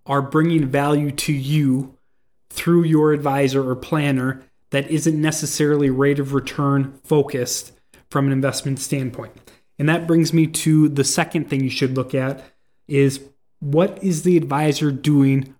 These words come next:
proactively to help you out during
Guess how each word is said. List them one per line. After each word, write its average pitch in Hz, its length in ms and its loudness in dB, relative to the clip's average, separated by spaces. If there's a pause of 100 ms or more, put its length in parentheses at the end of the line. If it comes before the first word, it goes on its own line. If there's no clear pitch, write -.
(140)
proactively 135 1040 -2 (100)
to - 120 -6
help 139 320 -2
you 147 140 4
out 131 300 -2 (360)
during 156 600 2